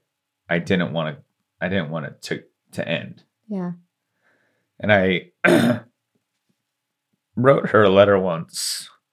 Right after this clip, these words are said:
Speaker 1: and you did too.
Speaker 2: Mm-hmm.
Speaker 1: <laughs> And I added that in there because I don't, <clears throat> I'm just not sure if everybody ha-, has that,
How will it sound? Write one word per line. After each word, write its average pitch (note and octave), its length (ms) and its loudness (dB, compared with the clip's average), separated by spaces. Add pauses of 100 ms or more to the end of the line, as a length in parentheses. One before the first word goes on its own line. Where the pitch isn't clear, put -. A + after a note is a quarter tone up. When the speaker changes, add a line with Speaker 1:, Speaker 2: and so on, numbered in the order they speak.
(560)
Speaker 1:
and E2 140 -6
you F#2 100 2
did - 180 -10
too. - 260 -2 (280)
Speaker 2:
Mm-hmm. F#3 520 -4
Speaker 1:
<laughs> - 440 -18 (1800)
And F#2+ 140 -4
I F#2+ 60 2
added G2+ 380 4
that E2+ 180 -6
in G#2+ 160 -6
there - 260 -14
because - 480 -6
I B2+ 120 6
don't, - 180 -8 (140)
<clears throat> - 120 -8
I'm B2+ 420 2 (1500)
just A2 180 -4
not A2 160 4
sure G2 220 4
if E2 140 -2
everybody E2 640 -2
ha-, - 260 -8
has D#2 380 -2
that, - 320 -10